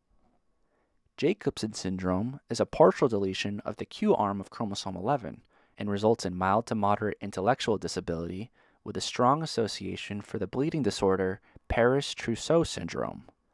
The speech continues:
This is because the Q arm of chromosome eleven contains genes needed for normal platelet function, so individuals with Jacobson syndrome are at high risk for impaired coagulation.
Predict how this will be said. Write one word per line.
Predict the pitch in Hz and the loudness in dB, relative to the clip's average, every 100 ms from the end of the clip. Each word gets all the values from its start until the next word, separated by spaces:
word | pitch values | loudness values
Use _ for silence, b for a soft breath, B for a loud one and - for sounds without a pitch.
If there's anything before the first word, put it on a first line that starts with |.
| _ _ - | _ _ -6
This | 165 196 | 0 0
is | 165 | -2
because | 123 - 107 - | -6 0 -2 -2
the | - | -10
Q | - 143 - | -2 0 2
arm | 110 107 - | 0 0 -4
of | - | -8
chromosome | - 123 117 110 101 | -2 0 0 0 0
eleven | 98 113 104 95 - | 2 0 0 -8 -10
contains | - - 98 95 - | -12 -6 -4 -4 -4
genes | 101 104 104 - | -2 -2 -2 -2
needed | 104 101 | -2 -2
for | - 110 - | -4 -8 0
normal | 110 101 95 | 2 2 -2
platelet | - 160 - - | 0 0 0 -4
function, | - - - - 62 - _ _ | -8 -12 -10 -10 -12 -16 _ _
so | - 107 - | -8 -8 -4
individuals | 117 110 113 120 104 - | -2 0 2 4 2 2
with | - | -2
Jacobson | 135 180 113 - 95 | 2 2 2 -2 -4
syndrome | 92 95 95 92 92 90 - | -2 -4 -2 -2 -2 -6 -6
are | 95 | -6
at | 87 | -4
high | - 139 | -2 0
risk | 120 92 - | 2 0 -2
for | - 87 | -6 -6
impaired | 90 - 101 - | -4 0 0 2
coagulation. | 98 87 - 98 123 - - | 0 2 2 0 0 -2 -10